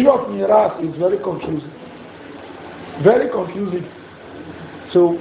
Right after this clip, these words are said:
you go through it, go through it, go, it, go through it. So inshallah we stop here.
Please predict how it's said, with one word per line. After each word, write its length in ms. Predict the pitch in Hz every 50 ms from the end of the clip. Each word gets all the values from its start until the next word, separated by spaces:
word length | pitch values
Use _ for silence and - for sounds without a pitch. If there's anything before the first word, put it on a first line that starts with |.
| -
you 120 | 165 160 151
go 240 | 170 208 220 214 - -
through 160 | 196 214 214
it, 160 | 208 190 165 - -
go 180 | 185 208 - - -
through 140 | - -
it, 120 | - - -
go, 160 | - - 359
it, 160 | 180 - - - - -
go 160 | 156 175 165 - -
through 260 | 165 160 - 151 147
it. 80 | - - - 127 - - - - - - - - - - - - -
So 60 | 170 170
inshallah 480 | 170 226 220 196 190 180 180 180 180 180
we 320 | 165 160 151 147 147 139 - -
stop 220 | - 175 170 170 165
here. 380 | 165 165 165 160 - - -